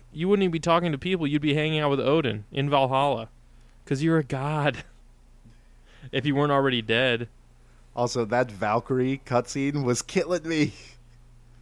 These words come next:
Speaker 1: Dude, ha-, did you die at all? I died a bunch,
Speaker 2: Like
Speaker 1: and apparently there were no consequences to dying.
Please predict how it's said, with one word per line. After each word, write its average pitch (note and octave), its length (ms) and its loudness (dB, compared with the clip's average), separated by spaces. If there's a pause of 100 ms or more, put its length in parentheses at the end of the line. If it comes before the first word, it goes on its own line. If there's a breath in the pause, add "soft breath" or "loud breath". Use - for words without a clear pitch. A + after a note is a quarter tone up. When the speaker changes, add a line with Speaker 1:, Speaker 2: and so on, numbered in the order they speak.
Speaker 1:
Dude, D3+ 280 2
ha-, B2+ 160 -2
did D3+ 200 -4
you G3+ 100 0
die C3+ 340 2
at F3+ 60 -2
all? G3 280 0
I C#3+ 100 2
died G3 240 6
a E3 60 4
bunch, B2 500 -2 (300 soft breath)
Speaker 2:
Like A#2 80 -2
Speaker 1:
and C3 80 2
apparently E3 300 2
there E3 120 6
were D3 80 4
no C#3 180 4
consequences D3 600 -4
to - 100 -14
dying. A#2 500 -2